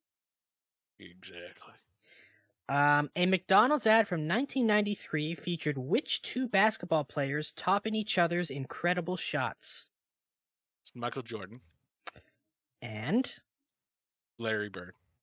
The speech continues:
Speaker 2: That is correct.
Speaker 1: Let's go.
Speaker 2: Finally, how, um, about how much time is dedicated to commercials during the Super Bowl? A, thirty-five minutes, B,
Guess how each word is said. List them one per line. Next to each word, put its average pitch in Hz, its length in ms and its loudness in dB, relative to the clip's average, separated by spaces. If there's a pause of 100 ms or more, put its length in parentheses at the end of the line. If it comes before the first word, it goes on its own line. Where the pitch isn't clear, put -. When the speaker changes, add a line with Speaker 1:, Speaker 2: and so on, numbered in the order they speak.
(120)
Speaker 2:
That 135 180 0
is 135 120 -2
correct. 120 520 -6 (1000)
Speaker 1:
Let's - 140 -20
go. - 140 -8 (1160)
Speaker 2:
Finally, 214 600 4
how, 247 560 2 (220)
um, 170 280 4
about 185 260 4
how 170 120 2
much 285 240 0
time 214 260 2
is 185 140 0
dedicated 202 520 0
to - 80 -8
commercials 165 500 0
during 170 300 2
the 170 80 0
Super 143 340 0
Bowl? 107 320 -4 (180)
A, 208 400 2 (320)
thirty-five 180 640 2
minutes, 233 480 0 (500)
B, 208 500 0